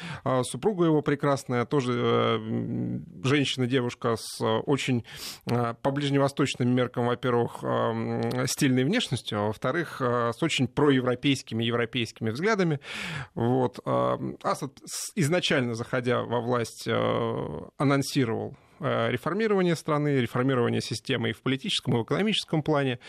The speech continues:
Вот. А, однако нашим друзьям это не понравилось. Не понравилось по причине того, что, м, ждать надоело. Хотелось решить вопросы быстро, сразу и, э, желательно малой кровью для самих, э,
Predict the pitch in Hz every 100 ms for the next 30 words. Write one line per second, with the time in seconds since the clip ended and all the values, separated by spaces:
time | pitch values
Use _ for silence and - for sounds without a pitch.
0 | - - - - - 131 127 127 - -
1 | 131 131 160 233 139 - 151 131 170 151
2 | - 135 143 123 117 190 233 - - 156
3 | - 156 220 196 - 139 156 - 175 175
4 | 202 214 - 180 - - - - 135 135
5 | 131 135 139 196 - - - _ 113 120
6 | 147 120 101 131 - _ _ _ - 123
7 | 202 175 - 151 - - 139 165 151 147
8 | 269 - 131 - 185 190 135 120 - 123
9 | 117 110 - - - - - 120 120 120
10 | 127 127 165 185 - 131 156 147 135 117
11 | 104 107 - _ 131 143 131 - 135 127
12 | - - - 110 107 110 113 110